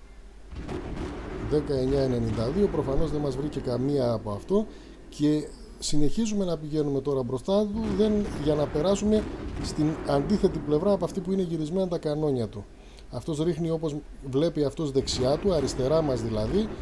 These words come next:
και λογικά τα κανόνια του μέχρι να γυρίσουν στην πλευρά μας θέλουν αρκετό, ε, χρόνο. Ε, θα φάει και κάποια τορπίλη, αν θυμάμαι καλά. Ναι, έφαγε και μια τορπίλη τώρα, πάει και αυτός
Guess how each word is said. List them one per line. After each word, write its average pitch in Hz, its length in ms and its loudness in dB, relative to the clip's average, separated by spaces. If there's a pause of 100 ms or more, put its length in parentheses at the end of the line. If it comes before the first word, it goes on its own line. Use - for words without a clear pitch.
(200)
και 196 60 2
λογικά 165 360 2
τα 190 80 -2
κανόνια 165 380 0
του 170 140 -4
μέχρι 165 180 -2
να 165 80 0
γυρίσουν 156 420 -2
στην 131 160 -6
πλευρά 123 320 -2
μας 170 140 -2
θέλουν 165 260 -4
αρκετό, 135 360 -2 (1120)
ε, 123 140 0
χρόνο. 120 420 2 (600)
Ε, 123 260 -2
θα 131 260 -2
φάει 185 220 2
και 147 100 -2
κάποια 165 300 0
τορπίλη, 147 480 2
αν 143 80 2
θυμάμαι 135 380 0
καλά. 165 360 2
Ναι, 170 100 0
έφαγε 156 340 2
και 131 140 -2
μια 143 180 2
τορπίλη 139 400 -2
τώρα, 180 240 -2
πάει 170 280 0
και 135 100 -2
αυτός 190 320 -2